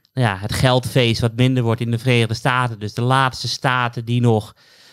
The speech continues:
een mogelijkheid hadden om een hogere uitkering te geven dan het laatst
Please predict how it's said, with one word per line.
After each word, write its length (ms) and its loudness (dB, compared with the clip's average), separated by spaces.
een 120 -4
mogelijkheid 680 2
hadden 400 0
om 200 -2
een 80 0
hogere 520 0
uitkering 560 0
te 80 -4
geven 400 0
dan 120 0
het 100 -4
laatst 260 0